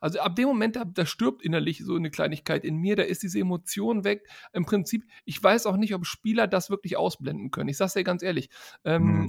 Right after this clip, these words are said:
Speaker 1: du hattest gerade gesagt, Dennis, zweite Halbzeit wirkten die so ein bisschen lustloser. Du, da braucht nur einer in der Kabine fragen, "Sag mal, wie geht's André?"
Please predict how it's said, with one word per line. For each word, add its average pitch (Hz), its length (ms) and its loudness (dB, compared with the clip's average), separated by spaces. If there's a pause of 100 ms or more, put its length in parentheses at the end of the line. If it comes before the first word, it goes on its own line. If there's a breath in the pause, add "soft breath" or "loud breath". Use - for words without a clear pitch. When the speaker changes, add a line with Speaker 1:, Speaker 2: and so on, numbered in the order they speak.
(160)
Speaker 1:
du 170 140 0
hattest 185 200 2
gerade 196 260 2
gesagt, 180 400 0
Dennis, 180 240 -2
zweite 170 340 0
Halbzeit 185 500 0
wirkten 180 300 -2
die 175 80 0
so 180 100 -2
ein 180 80 2
bisschen 170 240 -2
lustloser. 180 760 2 (460 soft breath)
Du, 208 160 -2
da 160 140 0
braucht 190 280 2
nur 226 160 2
einer 196 140 0
in 190 80 0
der 185 80 0
Kabine 196 400 0
fragen, 190 240 -2
"Sag 156 100 -4
mal, 165 160 0
wie 175 100 -4
geht's 170 200 -2
André?" 185 560 0